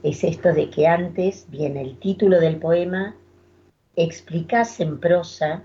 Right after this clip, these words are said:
en pocas líneas, eh, de qué se va a tratar el poema,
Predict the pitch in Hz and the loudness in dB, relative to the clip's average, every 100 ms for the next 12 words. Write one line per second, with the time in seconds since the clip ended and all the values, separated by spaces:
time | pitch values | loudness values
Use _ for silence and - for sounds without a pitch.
0 | - _ _ _ _ _ _ _ - 143 | -18 _ _ _ _ _ _ _ -12 -10
1 | 123 170 170 170 165 151 160 165 175 185 | -2 -2 0 -2 -4 -6 -4 -2 -2 -6
2 | 208 - _ _ _ _ _ - 135 127 | -8 -20 _ _ _ _ _ -12 -8 -6
3 | 139 - - 196 - 160 156 156 151 147 | -6 -8 -2 -2 0 0 2 2 0 -2
4 | 151 151 156 156 165 180 202 214 | 0 -2 -4 0 0 0 -4 -6